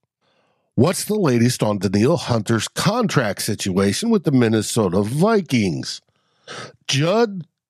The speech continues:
Zulgad writes about it. Yesterday, Hunter reported to training camp with his veteran teammates. But this doesn't necessarily mean he's happy with his current contract.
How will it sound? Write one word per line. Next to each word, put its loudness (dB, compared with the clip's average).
Zulgad 2
writes 4
about 0
it. -12
Yesterday, 0
Hunter -2
reported 0
to 0
training 0
camp 0
with 4
his 0
veteran 0
teammates. 0
But -4
this 0
doesn't -2
necessarily 0
mean 4
he's 2
happy 0
with 6
his 0
current -2
contract. -2